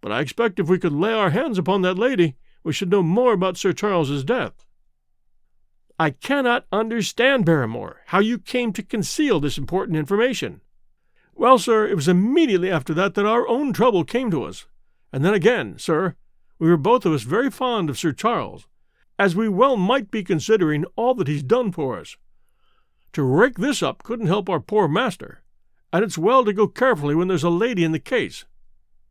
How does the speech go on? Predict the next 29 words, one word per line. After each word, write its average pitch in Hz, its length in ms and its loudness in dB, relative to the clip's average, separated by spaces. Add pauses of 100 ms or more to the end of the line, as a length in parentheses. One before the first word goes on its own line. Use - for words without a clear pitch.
(340)
Even 294 340 2
the 254 100 2
best 196 460 -4
of 127 100 -4
us." - 220 -12 (1400)
"You 185 200 4
thought 220 240 0
it 202 80 0
might 185 240 0
injure 233 280 0
his 190 180 4
reputation?" 156 680 -2 (1080)
"Well, 247 540 2
sir, 226 460 2
I 196 160 0
thought 214 200 0
no 214 180 8
good 247 280 -2
could 185 160 0
come 147 220 -2
of 147 100 0
it. - 140 -8 (840)
But 139 140 -4
now 247 160 4
you've 233 220 2
been 233 180 -2
kind 214 300 0
to 123 80 -2
us, - 260 -16